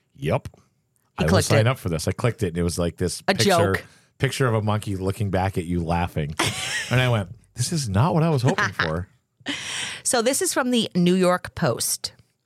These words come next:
Speaker 2: Woman under investigation after poisonous mushroom meal killed her three former in-laws. Okay, ready?
Speaker 1: I'm ready for this.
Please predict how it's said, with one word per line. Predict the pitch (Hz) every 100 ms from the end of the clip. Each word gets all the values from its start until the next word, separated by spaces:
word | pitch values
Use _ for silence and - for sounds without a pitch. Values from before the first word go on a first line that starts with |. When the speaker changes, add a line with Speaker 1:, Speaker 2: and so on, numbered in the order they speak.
| _ _ -
Speaker 2:
Woman | 165 202 226 285 320
under | 185 196 208
investigation | 202 180 - 190 156 147 156
after | 143 131
poisonous | - 160 165 180 196 -
mushroom | 160 143 - 165 151
meal | 139 135
killed | - 151 131 - -
her | - 139
three | - - 156 160 175 208
former | - - 151 147 151 -
in-laws. | - 131 120 - - - - - - _ _ _ _ _ _ _ - _
Okay, | - 127
ready? | 117 120 135 208 240
Speaker 1:
I'm | 110 113 101
ready | 95 107
for | -
this. | 98 101 82 - -